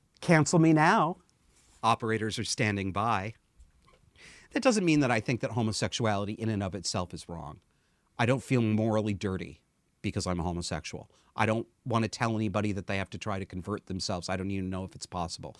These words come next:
If they want to, they sh-, they sure should go ahead. But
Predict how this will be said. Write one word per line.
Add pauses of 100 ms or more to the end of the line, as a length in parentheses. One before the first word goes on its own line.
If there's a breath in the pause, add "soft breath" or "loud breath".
(140 loud breath)
If
they
want
to,
they
sh-,
they
sure
should
go
ahead. (1040)
But